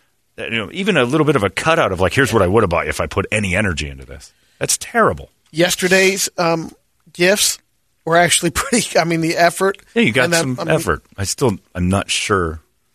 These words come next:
Speaker 1: who they were for, but you got effort put in. It wasn't
Speaker 2: Yeah,
Speaker 1: just, it
Speaker 2: they're,
Speaker 1: wasn't your own
Speaker 2: they're
Speaker 1: money.
Speaker 2: funny.
Speaker 1: Like, yeah. Yeah, you getting a Guardians of the Galaxy two t-, it sounds like you got gifts from two thousand eighteen, though. I'm really not sure <laughs> what twenty twenty-one had to do with,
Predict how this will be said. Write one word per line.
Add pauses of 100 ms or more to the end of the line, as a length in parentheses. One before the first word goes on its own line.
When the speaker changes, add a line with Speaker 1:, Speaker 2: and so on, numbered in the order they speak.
(1000)
Speaker 1:
who
they
were
for,
but
you
got
effort
put
in.
It
wasn't
Speaker 2:
Yeah,
Speaker 1:
just,
it
Speaker 2:
they're,
Speaker 1:
wasn't
your
own
Speaker 2:
they're
Speaker 1:
money.
Speaker 2:
funny.
Speaker 1:
Like,
yeah. (1300)
Yeah,
you
getting
a (300)
Guardians
of
the
Galaxy
two
t-,
it
sounds
like
you
got
gifts
from
two
thousand
eighteen,
though.
I'm
really
not
sure (300)
<laughs>
what
twenty
twenty-one
had
to
do
with,